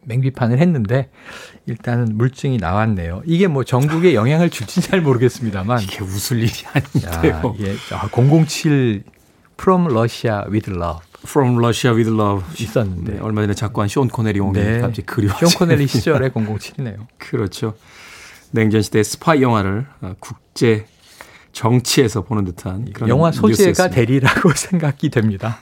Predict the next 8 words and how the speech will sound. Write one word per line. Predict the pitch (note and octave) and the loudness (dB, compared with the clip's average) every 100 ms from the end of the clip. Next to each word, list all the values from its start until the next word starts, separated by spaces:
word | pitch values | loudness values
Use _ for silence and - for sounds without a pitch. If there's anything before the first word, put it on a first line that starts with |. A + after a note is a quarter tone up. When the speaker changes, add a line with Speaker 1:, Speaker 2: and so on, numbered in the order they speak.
| - | -12
Speaker 2:
자, | - - C3+ - - - - - | -8 -4 -6 -8 -20 -20 -12 0
오늘의 | D#3 F#3 | 4 4
시사 | A#3 A#3+ | 4 2
엉뚱 | G#3 A3 | 2 2
퀴즈 | F3+ E3 | 4 4
어떤 | C3 E3 | 4 2
퀴즈입니까? | D#3+ D3 G2 - F2+ | 0 0 -2 -4 -4
Speaker 1:
네, | D3 F3 | 4 4